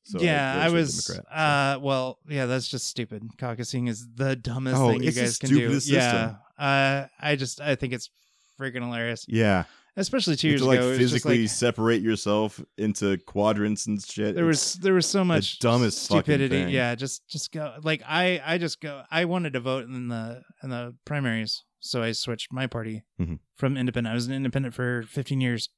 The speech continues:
Speaker 2: and, uh, switched so I could vote. And, uh, again, it, it takes,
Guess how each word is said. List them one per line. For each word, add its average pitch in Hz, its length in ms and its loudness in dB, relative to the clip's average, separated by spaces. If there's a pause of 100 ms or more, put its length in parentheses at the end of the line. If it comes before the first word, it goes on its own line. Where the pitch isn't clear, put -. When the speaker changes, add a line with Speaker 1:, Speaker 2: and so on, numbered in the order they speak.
Speaker 2:
and, 120 480 2
uh, 113 440 -2
switched - 520 -6 (100)
so - 180 -2
I 120 40 -2
could 110 200 -8
vote. 120 260 -2 (320)
And, 123 400 2 (100)
uh, 117 280 -8 (100)
again, 123 300 -2
it, 113 120 -8
it 113 180 -10
takes, - 420 -8